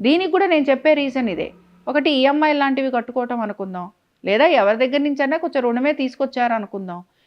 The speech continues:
ఇలాంటివన్నీ కూడా, ఆ, మళ్ళీ మనం ఇవ్వాలి కదా, మళ్ళీ మనం తీర్చాలి కదా.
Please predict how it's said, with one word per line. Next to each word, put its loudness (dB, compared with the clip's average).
ఇలాంటివన్నీ 0
కూడా, 0
ఆ, 0
మళ్ళీ 0
మనం 0
ఇవ్వాలి 2
కదా, -2
మళ్ళీ -4
మనం 0
తీర్చాలి -4
కదా. -6